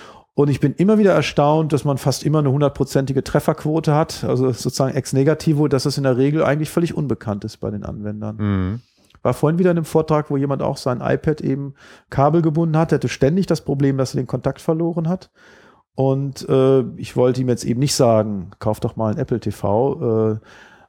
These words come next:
Speaker 1: aber an sich ist das genau die Lösung dieses Problems. Also diese beiden Sachen finde ich schon, finde ich schon sehr schön. Was ich mir da irgendwie für die Zukunft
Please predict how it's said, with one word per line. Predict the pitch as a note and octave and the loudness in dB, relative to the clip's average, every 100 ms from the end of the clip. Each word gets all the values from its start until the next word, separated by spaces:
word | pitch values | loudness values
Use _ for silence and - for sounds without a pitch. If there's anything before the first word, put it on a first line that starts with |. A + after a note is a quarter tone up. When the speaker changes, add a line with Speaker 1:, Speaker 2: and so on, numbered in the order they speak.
| - | 0
Speaker 1:
aber | A#2 | 2
an | A#2 | 2
sich | B2+ C#3+ | 0 -2
ist | - - - | -6 -6 -4
das | - - | -4 -2
genau | B2+ B2 | 0 0
die | B2+ | 2
Lösung | B2+ C3 | 0 0
dieses | B2+ B2 | -2 -4
Problems. | B2+ C3+ C#3 B2 B2+ | -4 0 0 0 0
Also | A2 | 0
diese | C3 B2+ | 0 0
beiden | A#2+ A#2+ F3 | 2 2 2
Sachen | F3 D#3+ D#3+ | 0 -2 -4
finde | - D#3+ D#3 | -8 -6 -6
ich | - | -4
schon, | D3 D3 D3 _ _ _ - - _ | -6 -4 -10 _ _ _ -20 -20 _
finde | - C#3 C#3 | -6 -4 -4
ich | - | -4
schon | C#3 C3+ | -4 0
sehr | C3 | 0
schön. | - C#3+ C3+ A#2 - - - - | 0 0 0 0 -8 -20 -20 -4
Was | C3 C#3+ | 0 2
ich | D3+ | 2
mir | D3+ | 2
da | C#3+ D#3+ | 4 4
irgendwie | E3+ E3+ E3 | 4 2 0
für | - D#3 | 0 0
die | C#3+ | 0
Zukunft | - F#3+ G3+ F#3+ E3 - - | -2 -2 0 0 -2 -6 -18